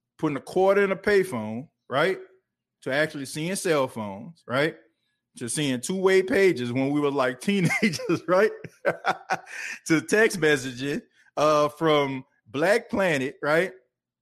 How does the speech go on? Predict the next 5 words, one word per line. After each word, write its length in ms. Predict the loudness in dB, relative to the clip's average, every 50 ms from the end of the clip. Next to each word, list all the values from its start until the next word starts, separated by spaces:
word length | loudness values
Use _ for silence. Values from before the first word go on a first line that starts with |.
| _ _
to 80 | -14 -14
Facebook, 760 | -12 -6 0 0 2 2 2 -4 -6 _ -10 -10 -8 -10 -12 _ _ _ _ _ _ _ _ _ _ _ _ _ _ _ _
MySpace, 1000 | -12 -10 -4 0 0 0 0 0 -2 -6 -6 -4 -4 -4 -4 -6 -10 -14 -16 -18 _ _ -2
right? 360 | 0 2 2 2 0 -2 -4
So 220 | -2 2 2 2